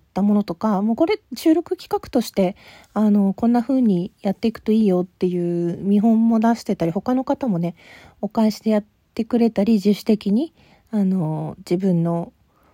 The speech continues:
ライフワークというか、ね、自分のリスナーさんにそういう収録を提供したりとかなさってるので、<clears throat> 他の方のソムリエもぜひ聞いてみていただけたらなと思います。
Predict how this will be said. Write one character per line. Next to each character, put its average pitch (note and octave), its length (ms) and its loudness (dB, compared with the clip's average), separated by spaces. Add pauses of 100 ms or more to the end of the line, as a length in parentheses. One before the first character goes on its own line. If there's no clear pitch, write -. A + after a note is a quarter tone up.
(220)
ラ G3 100 0
イ F#3+ 40 0
フ G3+ 120 0
ワ G3 100 6
ー - 20 0
ク - 140 -12
と - 80 -8
い F3 60 -4
う F3+ 40 -10
か、 - 260 -6 (460)
ね、 B3+ 300 -2
自 A3+ 100 -6
分 G#3 160 0
の G3+ 140 0 (340)
リ G#3+ 140 -2
ス A#3+ 100 -2
ナ A#3+ 80 2
ー A#3 40 0
さ C#4+ 120 -6
ん D4 80 -4
に F4 260 -4 (340)
そ - 160 -4
う G3 60 2
い E3+ 380 -2
う A#3 140 -16 (380)
収 - 160 -6
録 F#3+ 200 -2
を F3 40 -2
提 F#3+ 160 -2
供 F3+ 180 -4
し - 80 -10
た G3 140 -2
り E3 100 -2
と - 100 -10
か - 160 -8
な F3+ 140 -2
さ - 120 -6
っ - 20 -10
て - 180 -10
る F3+ 80 -8
の F#3 140 -6
で、 A3 280 0 (500)
<clears throat> - 460 -20
他 D4 240 2
の C#4+ 120 2
方 C#4+ 260 2
の F3+ 160 0
ソ A3 120 -2
ム F#3+ 120 0
リ G3+ 80 -4
エ G3+ 60 -6
も G3 100 -8
ぜ G3+ 100 -6
ひ G3+ 220 -8 (480)
聞 - 140 -4
い G#3+ 40 0
て G#3 120 -2
み F3+ 140 0
て - 300 -16 (140)
い G#3 80 -8
た - 120 -14
だ - 100 -14
け - 100 -16
た - 120 -20
ら - 100 -20
な - 100 -20
と - 140 -20 (680)
思 F3+ 240 -2
い E3+ 120 -12
ま E3 180 -16
す。 - 180 -20